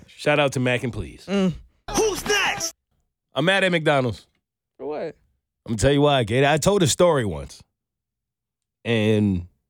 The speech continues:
Speaker 1: I don't know if you remember, but I used to work at McDonald's. And when I worked at McDonald's, there were a lot of homeless people who would always come to the store.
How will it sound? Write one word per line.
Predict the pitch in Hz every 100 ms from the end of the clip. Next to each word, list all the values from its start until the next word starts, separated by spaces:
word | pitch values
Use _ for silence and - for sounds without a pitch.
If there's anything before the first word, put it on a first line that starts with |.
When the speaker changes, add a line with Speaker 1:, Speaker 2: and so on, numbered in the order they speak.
| -
Speaker 1:
I | 101
don't | 127 131
know | 139
if | 117
you | 117
remember, | 101 62 - - _ _ _ _ _
but | 104
I |
used | 131 120
to |
work | 117 98
at | 87
McDonald's. | 76 - - _ _ _ - _ _ _ _ _ _ _ _ _ _ _ _ _ _
And | 107 101 87 135 - _ _ _ _ _ _ _ _ _ -
when | 117
I | 160 220
worked | 208 185
at | 160
McDonald's, | 135 120 90 69 80 90 - _ _ _ -
there | 113 170
were | 180
a | 165
lot | 135 120 123 131 143
of | 131
homeless | 95 - 127 123 110 90
people | - 67 65 - 67 _ _ _ _ _ _ _ _ _ _ _ _ _ _ _ _ _ _
who | 123
would | 107
always | 92 87 101
come | - 87
to | 110
the |
store. | 123 190 147